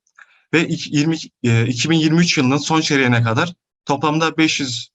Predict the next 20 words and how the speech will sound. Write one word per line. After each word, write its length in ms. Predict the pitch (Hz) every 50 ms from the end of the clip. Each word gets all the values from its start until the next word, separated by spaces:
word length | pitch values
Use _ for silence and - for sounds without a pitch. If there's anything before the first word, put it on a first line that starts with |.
| -
bin 180 | 127 123 127 127
dolarlık 420 | 127 127 127 127 123 123 120 120
bir 140 | 123 117 117
gelir 200 | 117 131 135 160
elde 180 | 165 165 160 165
etmeyi 320 | 160 - 175 180 180 180
ve, 220 | 170 170 175 175 - _ _ _ _ _ _ _ _ -
e, 200 | 117 113 113 117
yıllık 340 | 127 147 151 160 156 160 -
büyüme 200 | 156 156 160 160
oranımıza 300 | 156 147 139 143 185 185
yüzde 200 | 165 139 143 151
yirmi 260 | 147 147 143 147 151
beş 140 | 139 131 127
olarak 200 | 127 160 180 170
hedefliyoruz. 600 | 143 127 131 120 117 120 117 110 120 180 175 -
Tabii 200 | - 160 165 170
globale 380 | 165 160 160 165 160 170 175 175
çıktığımız 460 | - - - - 180 170 175 170 165
zaman 340 | 165 160 165 180 190 202